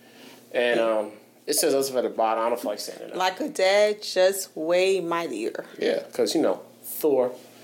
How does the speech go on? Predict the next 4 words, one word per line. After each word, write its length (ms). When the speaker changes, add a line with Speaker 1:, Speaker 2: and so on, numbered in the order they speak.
Speaker 1:
Anyway, 520
um, 760
yeah, 340
so 360